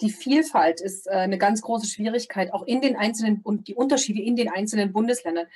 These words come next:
Ich komme aus Thüringen. Bei uns ist ein funktionierendes Kinderkrippen-, Kindergartensystem seit vielen, vielen Jahrzehnten völlig normal. Das ist also Teil der Gesellschaft, völlig anerkannt.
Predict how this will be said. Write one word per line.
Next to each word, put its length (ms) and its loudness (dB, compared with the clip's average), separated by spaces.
Ich 120 -6
komme 220 4
aus 180 -2
Thüringen. 560 4
Bei 120 4
uns 220 2
ist 160 -8
ein 80 -4
funktionierendes 960 -2
Kinderkrippen-, 600 2
Kindergartensystem 1300 0
seit 260 2
vielen, 380 2
vielen 340 0
Jahrzehnten 800 0
völlig 320 0
normal. 540 -2
Das 180 -6
ist 180 -2
also 300 0
Teil 260 4
der 120 0
Gesellschaft, 680 0
völlig 300 -2
anerkannt. 680 0